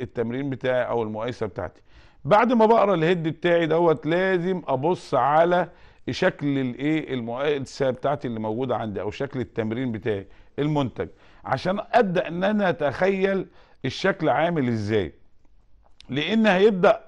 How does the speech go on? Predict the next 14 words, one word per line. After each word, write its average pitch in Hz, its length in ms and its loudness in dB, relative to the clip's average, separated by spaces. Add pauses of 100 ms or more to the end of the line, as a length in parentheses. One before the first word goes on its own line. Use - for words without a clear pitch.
مع 151 280 2
حضراتكم 165 520 0
ياخد 160 460 -2
جزء 170 320 0
جزء 151 300 -2
من 147 80 -4
اللي 135 120 -4
موجود 135 380 -2
هنا 185 300 -2 (320)
في - 120 -6
قلب 160 240 0
المنتج 147 500 -4
ويبدا 131 500 -2
يشرحه 117 440 -2